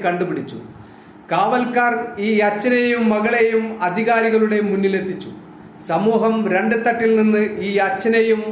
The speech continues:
മകളെയും വിചാരണ ചെയ്തു. അവൾ ചെയ്തത് ശരിയാണെന്നും അങ്ങനെയല്ല,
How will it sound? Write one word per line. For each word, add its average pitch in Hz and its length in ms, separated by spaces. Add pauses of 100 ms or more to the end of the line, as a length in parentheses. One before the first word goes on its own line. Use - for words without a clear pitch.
(200)
മകളെയും 208 460 (640)
വിചാരണ 214 460 (120)
ചെയ്തു. 156 220 (560)
അവൾ 247 180 (160)
ചെയ്തത് 240 400 (380)
ശരിയാണെന്നും 220 720 (260)
അങ്ങനെയല്ല, 226 540